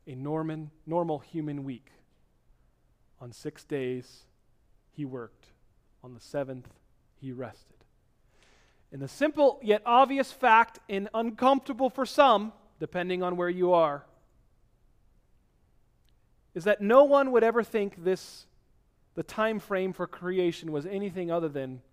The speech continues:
seven days if you just read the Bible and the Bible alone. The framework hypothesis, I would argue,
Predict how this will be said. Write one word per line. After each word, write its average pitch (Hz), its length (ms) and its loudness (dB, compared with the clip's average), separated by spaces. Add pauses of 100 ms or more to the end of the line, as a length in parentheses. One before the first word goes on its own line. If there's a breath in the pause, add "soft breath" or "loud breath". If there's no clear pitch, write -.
(800)
seven 165 400 -8
days 131 500 -4 (540)
if 156 140 -12
you 156 60 -12
just 165 260 -8
read 156 160 -4
the 139 60 -8
Bible 139 320 -6
and 131 100 -10
the 123 40 -12
Bible 123 320 -10
alone. 120 300 -18 (1700)
The 139 80 -12
framework 208 520 -2
hypothesis, 175 880 -4 (480)
I 151 180 -6
would 156 160 -2
argue, 151 480 -4